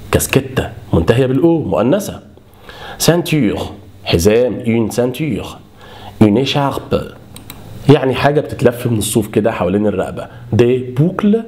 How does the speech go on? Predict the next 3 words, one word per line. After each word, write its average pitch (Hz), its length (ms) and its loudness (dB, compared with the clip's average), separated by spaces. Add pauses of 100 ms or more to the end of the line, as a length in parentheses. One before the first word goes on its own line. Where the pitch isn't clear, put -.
(180)
دوغاي، 110 720 -2 (540)
يعني 107 380 2 (1300)
الحلق. 104 960 0